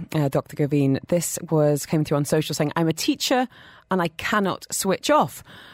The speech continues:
I'm lucky that I love my job, but if I worked out my hourly rate,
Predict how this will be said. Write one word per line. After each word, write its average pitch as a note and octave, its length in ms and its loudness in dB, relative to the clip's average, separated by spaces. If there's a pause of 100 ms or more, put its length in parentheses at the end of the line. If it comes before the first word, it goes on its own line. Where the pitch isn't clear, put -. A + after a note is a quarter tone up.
(100)
I'm E3+ 140 2
lucky A#3 320 2
that B3 160 0
I F#3 120 0
love F3+ 260 2
my D3+ 120 0
job, C3 300 0
but D3+ 80 -8
if D3 140 -4
I D#3 100 2
worked F3 380 0
out E3 120 0
my D3 220 2
hourly C#3+ 340 0
rate, C3+ 300 0